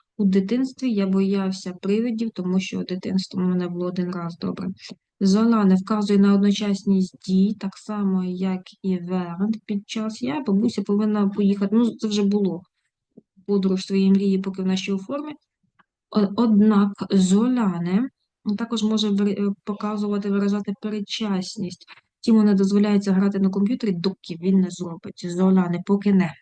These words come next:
Так, дія головного речення відбувається після дії підрядного. Добре,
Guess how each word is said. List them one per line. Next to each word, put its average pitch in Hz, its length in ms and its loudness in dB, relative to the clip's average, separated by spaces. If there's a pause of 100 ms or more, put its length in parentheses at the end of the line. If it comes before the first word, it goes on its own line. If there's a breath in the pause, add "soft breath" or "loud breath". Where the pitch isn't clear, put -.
(800 loud breath)
Так, 196 720 4
дія 220 280 2
головного 202 460 2
речення 247 320 -4
відбувається 208 540 -4
після 202 220 -6
дії 202 220 2
підрядного. 170 600 -6
Добре, 185 440 0